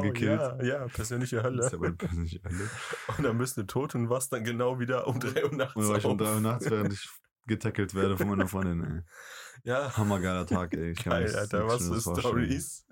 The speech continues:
Speaker 1: <laughs> Ne, also, liebe Zuhörer, bitte schickt uns eure Storys ein, bitte. Ich will noch
Speaker 2: Das
Speaker 1: eine
Speaker 2: ist deine Story.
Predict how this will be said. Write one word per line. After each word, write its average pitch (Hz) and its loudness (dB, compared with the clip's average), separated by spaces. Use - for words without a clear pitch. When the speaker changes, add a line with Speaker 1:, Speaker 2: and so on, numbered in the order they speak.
Speaker 1:
<laughs> - -6
Ne, - 0
also, 104 -2
liebe 110 2
Zuhörer, 87 0
bitte 87 -2
schickt - -8
uns 113 0
eure 107 2
Storys 92 -4
ein, 87 -4
bitte. 95 -2
Ich 95 -6
will 107 2
noch 104 2
Speaker 2:
Das 101 2
Speaker 1:
eine 110 -4
Speaker 2:
ist - -8
deine 131 0
Story. 87 0